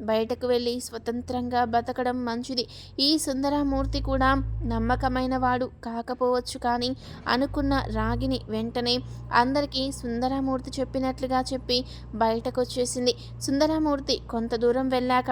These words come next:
"నీకు ఉండడానికి ఒక ఇల్లు అది చూపిస్తాను, ఉంటావా?" అన్నాడు. మాట్లాడకుండా ఉండిపోయింది రాగిణి. ఒంట్లో సత్తువ లేకుండా నీరసంగా అన్నట్లు అనిపిస్తోంది. తిండి తిప్పలు లేదు,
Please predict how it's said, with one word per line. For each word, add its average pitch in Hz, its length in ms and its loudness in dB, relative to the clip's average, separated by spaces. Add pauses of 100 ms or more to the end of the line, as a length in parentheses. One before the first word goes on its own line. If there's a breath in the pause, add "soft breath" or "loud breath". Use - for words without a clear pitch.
(160)
"నీకు 214 360 -4
ఉండడానికి 247 880 0
ఒక 220 160 -4
ఇల్లు 240 580 2
అది 233 140 0
చూపిస్తాను, 240 680 0 (420)
ఉంటావా?" 262 540 4 (340 loud breath)
అన్నాడు. 254 360 4 (320 soft breath)
మాట్లాడకుండా 277 760 2
ఉండిపోయింది 262 680 2
రాగిణి. 254 440 2 (320 loud breath)
ఒంట్లో 254 400 4
సత్తువ 254 460 -2
లేకుండా 262 600 2
నీరసంగా 247 800 -2 (100)
అన్నట్లు 240 640 0
అనిపిస్తోంది. 247 640 -4 (400 soft breath)
తిండి 254 420 0
తిప్పలు 254 360 -4
లేదు, 254 360 2